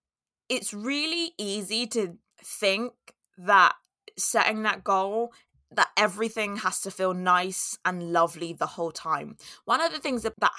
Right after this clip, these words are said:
has to happen in order to, to achieve your ninety-day goal is you have to do a lot of things that are unusual to you, that are new to you, that are outside of your comfort zone, things that you wouldn't normally do.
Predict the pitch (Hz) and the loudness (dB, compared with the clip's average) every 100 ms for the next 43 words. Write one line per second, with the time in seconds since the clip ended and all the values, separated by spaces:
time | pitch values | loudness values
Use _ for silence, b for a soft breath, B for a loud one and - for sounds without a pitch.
0 | - 220 - - 220 220 - 180 175 185 | 2 4 4 0 2 2 2 -4 -4 -4
1 | - 190 165 - 165 - 202 170 - 208 | 0 0 0 -6 -10 -6 0 0 0 -4
2 | 196 185 180 175 - 170 165 160 170 - | -4 -4 -4 -4 -4 -4 -2 -2 -2 -6
3 | B B B B - 190 208 - 269 - | B B B B -6 -4 -4 2 2 2
4 | 294 233 226 214 - 190 190 185 - 226 | -6 -4 -2 -2 -2 0 2 4 2 -2
5 | - 175 170 208 240 226 180 165 165 160 | -6 -6 -4 -4 -6 0 2 4 4 2
6 | 160 b b b _ 202 214 220 214 226 | -2 b b b _ 4 6 4 2 2
7 | 240 190 185 185 - 151 - - 180 - | 0 0 0 0 -2 -6 -8 -2 2 4
8 | 196 190 196 226 233 - 180 147 143 - | 2 0 -2 -2 -2 -4 -4 -8 -4 0
9 | 190 - 185 214 - 220 208 196 185 - | 2 6 8 6 4 2 2 0 -2 -2
10 | 214 - - - 165 143 143 B B _ | -6 -8 -12 -8 -6 -6 -10 B B _
11 | 254 285 277 285 196 175 202 208 185 190 | 0 0 -2 -4 -4 2 2 2 -2 -2
12 | 175 156 147 170 156 - | -2 -6 -6 -6 -6 -6